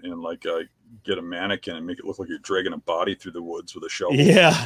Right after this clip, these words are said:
Speaker 2: <laughs> That'd be on
Speaker 1: <laughs>
Speaker 2: Fox News for sure. Uh, all right, let's see here. Josh seventy-two asks,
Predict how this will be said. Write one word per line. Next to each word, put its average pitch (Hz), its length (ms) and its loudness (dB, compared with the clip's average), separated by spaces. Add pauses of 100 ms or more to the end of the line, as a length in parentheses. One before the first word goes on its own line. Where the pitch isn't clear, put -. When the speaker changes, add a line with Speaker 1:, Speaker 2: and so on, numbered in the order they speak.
(580)
Speaker 2:
<laughs> 151 520 8 (960)
That'd - 320 6
be 131 80 6
on 120 180 4
Speaker 1:
<laughs> - 20 2
Speaker 2:
Fox 113 280 0
News 117 320 -6
for 110 140 -12
sure. 123 540 -6 (840)
Uh, 147 680 -6 (840)
all 113 80 -10
right, - 180 -10
let's - 180 -16
see - 140 -14
here. - 340 -18 (1080)
Josh 110 300 -4
seventy-two 113 560 -2
asks, - 400 -8